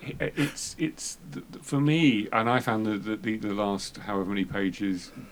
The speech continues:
deeply moving. Um, um, I felt properly sort of slightly transformed because he,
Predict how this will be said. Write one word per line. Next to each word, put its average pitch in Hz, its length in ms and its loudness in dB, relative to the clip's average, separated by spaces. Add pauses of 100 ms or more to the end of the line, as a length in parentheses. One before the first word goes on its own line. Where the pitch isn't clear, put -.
deeply 117 460 2
moving. 85 640 0 (160)
Um, 92 480 -2 (1400)
um, - 240 -2
I 113 100 0
felt 104 380 0
properly 98 360 -2
sort 98 300 -2
of 92 100 -10
slightly 104 300 -2
transformed 90 880 -2 (960)
because 113 380 2
he, 123 480 0